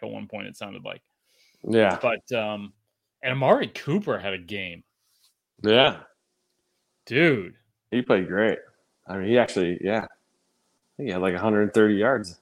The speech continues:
Speaker 2: and a touchdown.
Speaker 1: For a fifth round pick.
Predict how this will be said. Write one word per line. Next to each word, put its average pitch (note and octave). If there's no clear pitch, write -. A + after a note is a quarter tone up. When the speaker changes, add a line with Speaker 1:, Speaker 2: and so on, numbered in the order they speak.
Speaker 2:
and F#2
a F2+
touchdown. F2
Speaker 1:
For C#3
a B2+
fifth B2+
round G2+
pick. F#2+